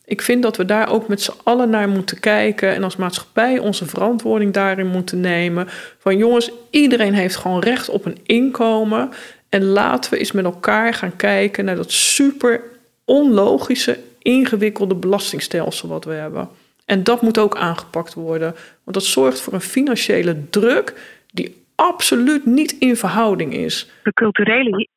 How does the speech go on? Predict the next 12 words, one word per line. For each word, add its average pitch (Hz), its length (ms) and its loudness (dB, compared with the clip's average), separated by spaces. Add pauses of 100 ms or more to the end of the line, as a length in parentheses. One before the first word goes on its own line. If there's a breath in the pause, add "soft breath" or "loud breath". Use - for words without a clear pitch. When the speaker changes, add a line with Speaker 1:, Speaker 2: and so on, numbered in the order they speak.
Speaker 2:
invloed 220 340 -2
hiervoor 196 540 0
dateert 196 460 -2
ook 240 200 0
nog 190 200 -6
als - 200 -2
je - 60 -2
schulden 240 480 0
hebt, 180 120 0
ben 170 200 -6
je - 180 -10
slecht. 220 380 0